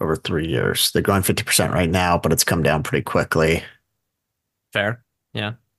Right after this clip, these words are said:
Speaker 2: A hundred percent
Speaker 1: I don't
Speaker 2: first four
Speaker 1: know.
Speaker 2: years, though. Or six,
Speaker 1: I always have a
Speaker 2: five,
Speaker 1: hard
Speaker 2: five years.
Speaker 1: time. It just kinda takes me back to twenty twenty, twenty twenty-one, when I was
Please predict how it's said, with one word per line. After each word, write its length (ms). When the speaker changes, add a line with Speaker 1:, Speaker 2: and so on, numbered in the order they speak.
Speaker 2:
A 20
hundred 220
percent 320
Speaker 1:
I 60
don't 100
Speaker 2:
first 100
four 180
Speaker 1:
know. 60
Speaker 2:
years, 180
though. 300
Or 120
six, 200
Speaker 1:
I 60
always 200
have 100
a 20
Speaker 2:
five, 80
Speaker 1:
hard 120
Speaker 2:
five 40
years. 100
Speaker 1:
time. 600
It 120
just 200
kinda 160
takes 260
me 60
back 180
to 80
twenty 240
twenty, 380
twenty 180
twenty-one, 560
when 380
I 140
was 400